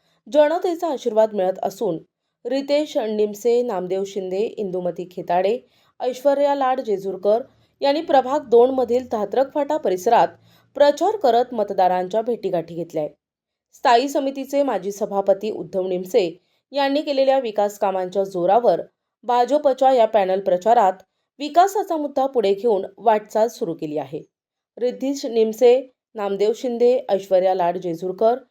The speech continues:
इंदुमती खेताडे या भाजपच्या उमेदवारांचे ठिकठिकाणी जंगी स्वागत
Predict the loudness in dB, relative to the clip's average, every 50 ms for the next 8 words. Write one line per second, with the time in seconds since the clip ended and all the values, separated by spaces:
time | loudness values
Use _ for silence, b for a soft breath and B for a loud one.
0 | _ _ _ _ _ _ -8 -8 -2 -2 0 0 0 -2 -2 -4 -4 -4 0 2
1 | 2 4 4 4 4 2 2 0 0 -4 -4 -4 -4 -4 -4 -2 -2 -2 -4 -2
2 | -4 -4 0 0 2 2 2 0 -2 -2 -4 -4 -4 -6 b b b b b b
3 | _ _ _ -10 -10 -10 -4 -2 -2 2 2 2 2 2 0 0 0 0 0 -2
4 | -4 -6 -2 -2 -2 0 0 -2 -4